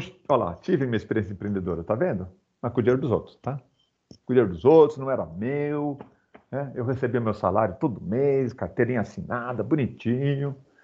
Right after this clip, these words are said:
Mas lá em dois mil e quatro, eu e mais quatro, ah, ge-,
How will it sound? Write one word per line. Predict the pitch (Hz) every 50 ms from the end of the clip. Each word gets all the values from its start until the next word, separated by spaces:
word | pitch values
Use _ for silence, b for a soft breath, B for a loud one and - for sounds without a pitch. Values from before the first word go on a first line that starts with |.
| b b b b
Mas | - 180 180 180 180 - - - _ _ _ - - - _ _ _ _ _ - - - _ _ _ _ -
lá | 131 139 156 170
em | 170 165
dois | 139 147 139 120
mil | 135 143
e | 170 170
quatro, | 170 - 147 143 156 151 - - 139 131
eu | 127 131 131
e | 131
mais | 120 113 107 107 107 -
quatro, | - - 127 139 135 - - 113 95 92 95 -
ah, | - 104 101 98 95 92 92
ge-, | 95 101